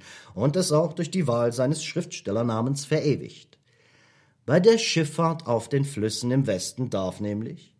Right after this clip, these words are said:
der vielen Sandbänke und seichten Stellen wegen, das Senkblei kaum aus der Hand gelegt werden.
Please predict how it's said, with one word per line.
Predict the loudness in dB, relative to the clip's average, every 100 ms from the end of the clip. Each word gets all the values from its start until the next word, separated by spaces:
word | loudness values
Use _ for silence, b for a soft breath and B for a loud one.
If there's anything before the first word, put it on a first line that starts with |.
| _
der | 2
vielen | 4 6 6
Sandbänke | 6 0 0 -4 -6 -6 -6 -12 -14 B B
und | 4
seichten | 8 6 6 0
Stellen | -4 0 0 0 -2
wegen, | -4 -6 -10 -12 _ _
das | 2 2 4
Senkblei | 2 0 -4 -6 -4 -8 B B B -2
kaum | 4 4 4
aus | 2 0
der | 4 4
Hand | 2
gelegt | -2 -6 -6 -8
werden. | -10 -10